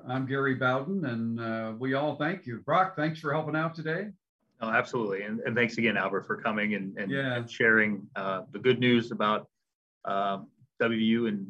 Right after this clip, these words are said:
Speaker 2: and the, you know, the future of healthcare in our state.
Speaker 1: Yeah, I, I, I agree. I think what we do is, is very much the same. It's just approached from a little different direction. So it all, uh, it all helps.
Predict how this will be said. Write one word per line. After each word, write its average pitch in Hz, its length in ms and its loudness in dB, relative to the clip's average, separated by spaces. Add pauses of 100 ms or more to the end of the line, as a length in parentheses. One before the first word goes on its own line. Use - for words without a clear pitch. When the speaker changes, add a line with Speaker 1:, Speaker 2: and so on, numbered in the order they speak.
Speaker 2:
and 95 260 -10
the, 92 100 -14 (680)
you 117 120 2
know, 104 100 2
the 101 100 -4
future 123 300 -2
of 104 60 -2
healthcare 107 720 2
in 101 120 -6
our 95 100 -6
state. - 300 -8 (1000)
Speaker 1:
Yeah, 113 260 -8 (180)
I, 131 100 -2
I, 131 320 -4 (160)
I 127 280 -6
agree. 131 340 -4
I 123 120 -4
think 135 160 -4
what 131 160 -4
we 127 140 -2
do 131 400 -2
is, 107 380 -6 (420)
is 135 160 0
very 175 400 2
much 202 320 2
the 170 100 -2
same. 127 460 0
It's 120 200 -8
just 135 340 -4
approached 147 580 -2
from 151 400 -2 (320)
a 131 80 -2
little 156 240 0
different 160 420 -2
direction. 113 640 -2
So 101 400 -4 (100)
it 117 140 -6
all, 127 440 -2
uh, 117 120 -4
it 127 140 -4
all 127 200 0
helps. 113 440 -4